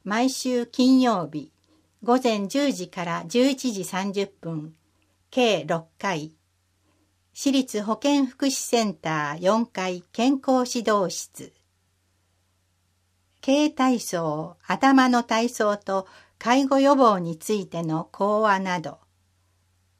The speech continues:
対象、市内在住で六十五歳以上の人、二十人。申し込みが多いときは抽選。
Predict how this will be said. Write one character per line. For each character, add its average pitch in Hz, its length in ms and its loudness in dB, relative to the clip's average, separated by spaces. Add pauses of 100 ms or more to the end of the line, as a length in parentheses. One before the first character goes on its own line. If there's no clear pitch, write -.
(280)
対 226 220 -2
象、 185 520 -2 (400)
市 - 220 -2
内 247 300 2
在 202 300 0
住 190 300 -2
で 180 280 -8 (320)
六 208 300 -2
十 262 240 0
五 247 140 0
歳 226 440 -2
以 214 40 -8
上 170 280 0
の 147 140 -4
人、 156 500 -8 (320)
二 233 160 2
十 190 300 0
人。 160 360 -6 (720)
申 240 200 4
し - 80 -8
込 220 140 -2
み 214 140 -2
が 202 200 2
多 233 160 4
い 185 100 -4
と 190 140 -2
き 170 160 -10
は 151 120 -6
抽 190 320 -4
選。 156 480 -6